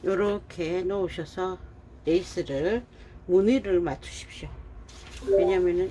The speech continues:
이렇게 어긋나게 하는 것보다는 무늬를 맞춰주는 게 더 좋겠죠. 그리고 패턴을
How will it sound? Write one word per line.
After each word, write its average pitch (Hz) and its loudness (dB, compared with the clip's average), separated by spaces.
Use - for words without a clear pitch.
이렇게 240 0
어긋나게 254 6
하는 180 0
것보다는 170 -2
무늬를 175 4
맞춰주는 151 -2
게 147 -4
더 151 -10
좋겠죠. 165 -2
그리고 180 0
패턴을 202 0